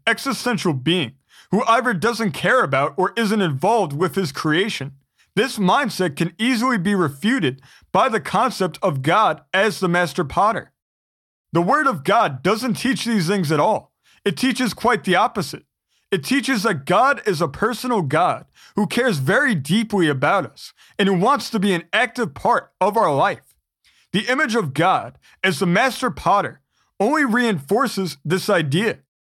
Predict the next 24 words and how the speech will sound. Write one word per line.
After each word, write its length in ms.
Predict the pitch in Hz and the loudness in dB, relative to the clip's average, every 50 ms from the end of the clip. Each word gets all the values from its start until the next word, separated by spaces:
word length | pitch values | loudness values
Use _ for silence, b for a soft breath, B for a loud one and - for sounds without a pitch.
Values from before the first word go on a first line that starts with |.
| _ _ _ _ _ _ _ _ - | _ _ _ _ _ _ _ _ -4
Pottery 440 | - 220 285 294 302 302 294 247 | 0 2 2 2 2 2 2 2
is 160 | 226 190 131 147 | 2 0 0 2
not 280 | 165 208 254 254 - | 2 2 2 2 0
something 460 | - - - 226 247 214 - 175 151 | -4 -4 -2 0 0 0 -2 -2 0
that 140 | 147 151 147 | 0 0 0
could 140 | - 180 151 | 0 -2 0
be 80 | 143 180 | 0 -2
done 340 | 151 135 175 214 240 247 - - | 0 2 2 2 0 0 -2 -2
automatically 800 | 233 220 190 190 165 156 156 180 208 196 143 - 127 117 117 - - | 0 0 2 2 2 2 2 2 0 0 -2 -4 -6 -8 -10 -6 -2
or 120 | - 180 170 | 0 0 2
by 220 | 139 196 214 247 | 2 2 2 2
machine. 540 | 226 208 160 - - - 208 226 180 107 - _ _ _ _ _ _ _ - | 2 0 -2 -2 -2 -2 -2 0 -2 -2 -6 _ _ _ _ _ _ _ -2
It's 220 | 185 160 135 143 | -2 -2 0 0
done 260 | 139 190 233 277 262 | 2 2 2 2 2
by 160 | 214 214 190 147 | 2 2 0 0
hand. 440 | 135 - - 165 214 208 131 101 - _ _ _ _ _ _ - | -2 -2 -2 -2 -2 -2 -4 -6 -8 _ _ _ _ _ _ -2
It's 140 | 190 156 - | -2 -2 0
something 300 | - 247 277 226 269 269 | 0 0 0 0 0 -2
that 160 | 269 262 226 | 0 0 0
requires 640 | 202 143 120 - - 190 233 247 214 147 131 123 - - | 0 -2 -4 -2 0 2 2 2 2 0 -2 -4 -8 -4
a 80 | - 170 | -2 0
lot 260 | 170 175 202 247 269 | 2 2 4 2 2
of 140 | 240 170 - | 0 -2 -4
time 500 | - - - 202 220 208 147 117 135 139 | -6 -2 0 2 2 2 0 -2 -6 -8